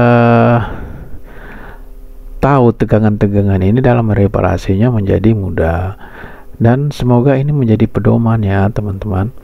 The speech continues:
Kembali kita lihat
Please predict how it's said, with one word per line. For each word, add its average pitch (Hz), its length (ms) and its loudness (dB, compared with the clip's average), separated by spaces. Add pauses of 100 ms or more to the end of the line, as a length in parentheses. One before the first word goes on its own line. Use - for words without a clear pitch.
(1800)
Kembali 110 320 4
kita - 320 0
lihat 101 240 4